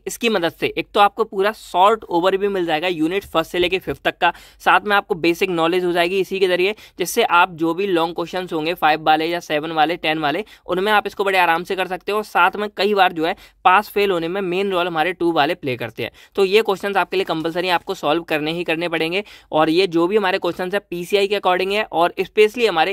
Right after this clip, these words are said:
एकेटीयू के according है। बाकी जो भी यूनिवर्सिटी पीसीआई को फॉलो करती हैं, हर इसी में ये हमारे वैलिड रहेंगे। तो हमने अपने फोर्थ सेमेस्टर के लिए इंपॉर्टेंट क्वेश्चन की सीरीज को स्टार्ट कर दिया और पहले हम मेडिकेम को फर्स्ट समझ लेते हैं। तो चलिए स्टार्ट करते हैं, लेकिन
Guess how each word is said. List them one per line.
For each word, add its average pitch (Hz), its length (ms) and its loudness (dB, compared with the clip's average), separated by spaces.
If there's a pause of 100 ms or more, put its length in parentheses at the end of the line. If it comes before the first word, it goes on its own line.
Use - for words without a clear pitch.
एकेटीयू 147 340 -4
के 139 100 -8
according 120 300 -6
है। 123 60 -6
बाकी 151 300 0
जो 175 160 0
भी 196 100 -4
यूनिवर्सिटी 185 460 -2
पीसीआई 175 360 -4
को 185 100 -2
फॉलो 156 260 0
करती 170 240 -4
हैं, 185 120 0 (240)
हर 196 220 4
इसी 180 220 -8
में 175 100 -4
ये 170 120 0
हमारे 160 260 -2
वैलिड 120 320 -6
रहेंगे। 113 320 -12 (1000)
तो 190 100 4
हमने 170 340 0
अपने 196 240 0
फोर्थ 190 320 0
सेमेस्टर 180 360 -2
के 175 120 -2
लिए 170 100 2
इंपॉर्टेंट 180 320 -2
क्वेश्चन 175 260 -4
की 180 100 0
सीरीज 165 220 -2
को 180 120 -2
स्टार्ट 151 300 4
कर 165 140 -4
दिया 180 180 0
और 202 100 2
पहले 196 340 0
हम 185 120 0
मेडिकेम 175 420 -4
को 185 140 -6
फर्स्ट 160 220 -8
समझ 127 120 -6
लेते 117 100 -4
हैं। 117 80 -6
तो 202 100 -8
चलिए 196 240 2
स्टार्ट 151 300 2
करते 170 200 -6
हैं, 190 60 -4
लेकिन 196 220 -4